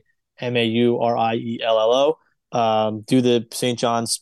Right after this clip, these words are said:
Seeing Red podcast. Uh, might be bringing that back now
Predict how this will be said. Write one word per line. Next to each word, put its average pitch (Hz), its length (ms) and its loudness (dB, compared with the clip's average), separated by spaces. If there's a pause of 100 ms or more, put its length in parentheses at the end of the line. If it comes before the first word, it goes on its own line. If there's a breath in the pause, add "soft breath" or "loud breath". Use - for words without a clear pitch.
Seeing 127 320 -2
Red 123 180 0
podcast. 123 640 -4
Uh, 117 160 -4
might 127 160 -2
be 147 80 -2
bringing 143 300 0
that 139 180 0
back 147 300 0
now 131 320 -4